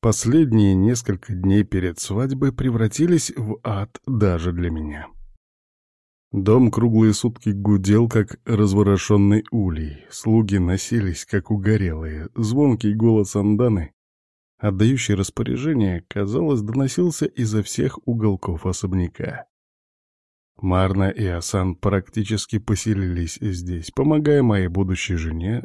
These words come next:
за всем уследить. Даже мне пришлось полноценно включиться в процесс подготовки.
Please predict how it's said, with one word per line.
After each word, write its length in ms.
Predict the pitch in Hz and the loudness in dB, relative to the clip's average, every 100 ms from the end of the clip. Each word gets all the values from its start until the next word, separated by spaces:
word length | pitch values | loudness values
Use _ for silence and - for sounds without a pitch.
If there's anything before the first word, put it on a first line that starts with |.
| - | -10
за 280 | 113 120 117 | -6 -2 -2
всем 260 | - 87 | -2 -4
уследить. 680 | 85 - 95 90 - - - _ _ _ _ _ _ _ - | -4 -4 -8 -8 -14 -18 -20 _ _ _ _ _ _ _ -6
Даже 480 | 101 98 139 170 185 | -2 2 2 4 4
мне 260 | 165 160 | 6 4
пришлось 440 | 175 165 156 143 - | 4 0 2 0 0
полноценно 680 | - 104 101 - 139 170 | 0 2 2 2 2 2
включиться 600 | - 117 98 - 104 - 117 | 0 -2 -2 -2 -4 -2 -4
в 80 | |
процесс 480 | - 98 - 95 85 | -2 -2 -2 -4 -6
подготовки. 720 | - 98 98 92 101 - - | -6 -6 -2 -4 -4 -10 -16